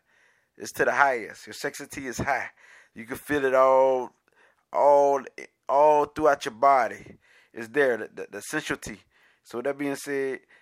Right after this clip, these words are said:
it's all about the inner kno-, knowledge when dealing with you. You're loyal and you're focused, and you, you're the one who could make a decision with no problems. Know what I mean? And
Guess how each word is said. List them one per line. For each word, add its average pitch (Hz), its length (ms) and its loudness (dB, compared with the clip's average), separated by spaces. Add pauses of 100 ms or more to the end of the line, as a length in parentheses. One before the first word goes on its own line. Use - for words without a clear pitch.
(160)
it's 147 140 -10
all 156 100 4
about 156 180 4
the - 140 -8
inner 151 200 -4
kno-, 151 480 2
knowledge 147 420 0
when 135 160 -12
dealing 151 220 0
with 147 180 -8
you. 151 320 -8
You're 120 140 -6
loyal 151 560 2
and 113 120 -10
you're 123 120 -14
focused, 156 640 -2 (200)
and 123 200 -10
you, 117 200 -10 (360)
you're 127 100 -10
the 151 80 -2
one 147 180 2
who 151 200 -2
could 185 480 4
make 147 180 -2
a 156 60 -4
decision 135 580 -2 (480)
with 110 100 -10
no 139 140 2
problems. 131 560 2 (580)
Know 117 60 -6
what 120 100 -6
I 123 40 -10
mean? 120 280 -10 (480)
And 117 360 -12